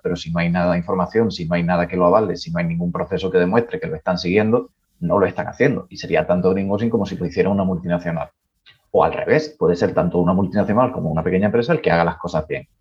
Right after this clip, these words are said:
Es decir, tenemos que intentar un poco separar ese concepto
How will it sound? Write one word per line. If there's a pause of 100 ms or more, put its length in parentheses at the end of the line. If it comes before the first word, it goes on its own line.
(120)
Es
decir, (400)
tenemos
que
intentar
un
poco
separar
ese
concepto